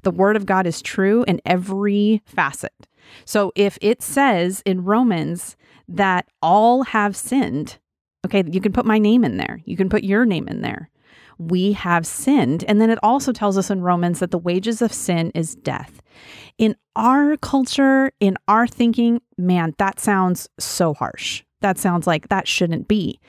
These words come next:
But the reason we struggle with that, I think, and Chris, maybe you can chime in on this too, is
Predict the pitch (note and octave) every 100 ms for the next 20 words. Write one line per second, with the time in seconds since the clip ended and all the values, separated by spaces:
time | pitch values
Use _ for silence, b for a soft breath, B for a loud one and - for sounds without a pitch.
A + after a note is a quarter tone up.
0 | B B B B B A3+ A3+ G#3 B3 E4+
1 | G4+ D#4+ B3+ - G#3+ A3 B3+ C4+ - C4+
2 | C4+ - G#3 A3 B3+ C4+ D4 - G3+ F3+
3 | F3+ - - G3+ G#3+ G#3 G3 G3 F#3 G3
4 | F#3 F#3 F3+ E3+ - A3 G3+